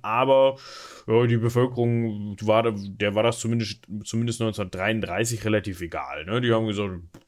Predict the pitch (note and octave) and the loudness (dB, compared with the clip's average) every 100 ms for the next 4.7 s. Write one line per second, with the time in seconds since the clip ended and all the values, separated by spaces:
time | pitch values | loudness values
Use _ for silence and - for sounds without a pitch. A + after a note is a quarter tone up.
0 | _ G#2 F2+ F#2 F#2+ F2 _ _ F#2+ G2 | _ -16 -8 -4 -4 -6 _ _ -16 -12
1 | G2 F#2+ F#2 _ - A#2 B2 B2+ A2 - | -10 -10 -12 _ 0 4 6 4 2 -4
2 | - - A2 G#2 G2 A#2 A#2 B2 A#2 E2+ | -18 -10 -6 -4 0 2 2 2 2 2
3 | A#2 - - A#2+ B2 C3 A#2+ A#2+ B2 A#2+ | 0 0 0 2 2 2 2 2 0 -2
4 | A#2+ G#2+ - A#2 A2 A2 - | -4 -8 -10 -2 0 0 -2